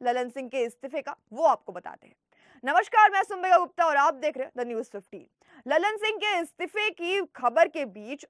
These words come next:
आरएलजेडी मुखिया उपेंद्र कुशवाहा ने बिहार की राजनीति में तूफान ला दिया है।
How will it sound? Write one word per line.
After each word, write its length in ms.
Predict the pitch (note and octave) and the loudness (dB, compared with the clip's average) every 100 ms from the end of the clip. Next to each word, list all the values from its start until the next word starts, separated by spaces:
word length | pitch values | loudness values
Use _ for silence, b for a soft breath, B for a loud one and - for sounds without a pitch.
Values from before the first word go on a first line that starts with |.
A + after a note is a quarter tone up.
| - | -4
आरएलजेडी 760 | C4+ E4+ G#4 G4+ C#4+ E4+ F4 F#4+ | -2 0 -2 -4 -4 -4 -4 -4
मुखिया 420 | C4 - D#4+ C4 | -6 -10 -2 -2
उपेंद्र 440 | C3 F3 B3 C#4+ D4 | -2 -6 -8 -6 -6
कुशवाहा 500 | A3+ - A#3 A#3+ B3+ | -10 -4 -4 -2 -2
ने 120 | A#3+ | -4
बिहार 420 | G#3+ G3 G3+ A#3+ | -8 -8 -4 -6
की 120 | A#3 | -4
राजनीति 540 | G#3 F#3+ F#3 G#3+ B3+ D#4 | -6 -6 -10 -16 -10 -6
में 100 | A#3+ | -8
तूफान 480 | A#3+ D4+ - D#4+ A#3 | -8 -14 -2 -2 -2
ला 120 | F3+ | -8
दिया 220 | F3 F3+ | -12 -16
है। 60 | G3+ | -20